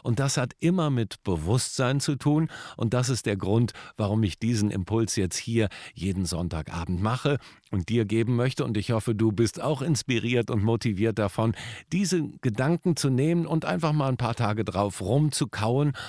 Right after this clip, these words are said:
damit er dich auch weiterbringt. Der erste Impuls ist die Selbstverantwortung. Bei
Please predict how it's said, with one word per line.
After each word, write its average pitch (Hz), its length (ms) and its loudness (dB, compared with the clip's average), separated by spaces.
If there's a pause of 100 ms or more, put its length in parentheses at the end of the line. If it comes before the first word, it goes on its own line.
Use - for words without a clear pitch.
(220)
damit 139 380 2
er 117 180 0
dich 101 260 0
auch 90 160 -2
weiterbringt. 71 760 -2 (540)
Der 131 140 0
erste 175 360 0
Impuls 135 520 0
ist 139 400 0 (320)
die 123 360 0
Selbstverantwortung. - 1400 -4 (1000)
Bei 143 180 0